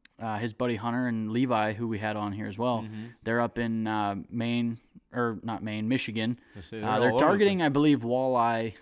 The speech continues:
Speaker 1: um, but fishing where they're at, especially,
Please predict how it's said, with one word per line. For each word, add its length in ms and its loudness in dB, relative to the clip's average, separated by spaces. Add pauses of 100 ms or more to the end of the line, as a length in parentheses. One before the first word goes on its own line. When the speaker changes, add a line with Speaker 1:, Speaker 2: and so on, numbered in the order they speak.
(100)
Speaker 1:
um, 300 -2
but 180 -4 (380)
fishing 560 2
where 180 4
they're 240 0
at, 320 0 (540)
especially, 600 0